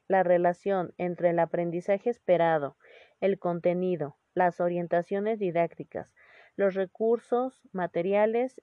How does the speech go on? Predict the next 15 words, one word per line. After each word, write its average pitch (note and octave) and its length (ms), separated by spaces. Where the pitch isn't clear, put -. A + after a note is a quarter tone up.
y F#3+ 160
la F3 140
evaluación. D#3+ 720
Dos, G#3+ 460
análisis C4+ 720
de A#3 80
estrategias F3+ 720
de A3 100
diseño, F#3+ 580
intervención F#3 1040
y G3 160
evaluación E3+ 680
en G3 140
el D#3+ 160
aula. D3 400